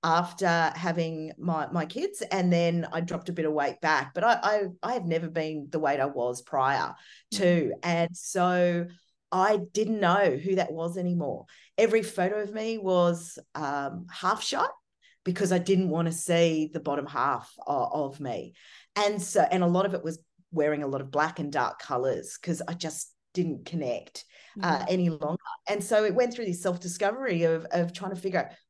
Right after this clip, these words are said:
Speaker 1: who I was anymore, who I was when I wasn't mum, um, who I wanted to be at, at work. And through that process, actually started to step into, um, and discover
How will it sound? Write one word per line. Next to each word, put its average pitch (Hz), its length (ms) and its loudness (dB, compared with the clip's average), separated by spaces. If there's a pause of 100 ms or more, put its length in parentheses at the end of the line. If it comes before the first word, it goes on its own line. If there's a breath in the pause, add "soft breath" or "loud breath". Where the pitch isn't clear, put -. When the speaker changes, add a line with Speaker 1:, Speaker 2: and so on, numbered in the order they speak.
Speaker 1:
who 269 200 2
I 233 80 6
was 196 320 2
anymore, 247 480 -4
who 247 140 0
I 240 80 4
was 196 340 0
when 190 140 -2
I 180 40 2
wasn't 175 320 0
mum, 262 280 2 (680 loud breath)
um, 170 180 2
who 220 220 2
I 233 80 6
wanted 185 540 0
to 190 120 -4
be 180 480 0
at, 151 320 0
at - 220 -4
work. 294 320 -4 (400 loud breath)
And 233 160 4
through 320 280 -2
that - 300 0
process, 175 760 0 (200)
actually 247 520 -2
started 202 600 0
to 220 220 -8
step - 560 -2
into, 214 800 -2 (680 soft breath)
um, 175 380 2
and 190 120 -2
discover 185 560 0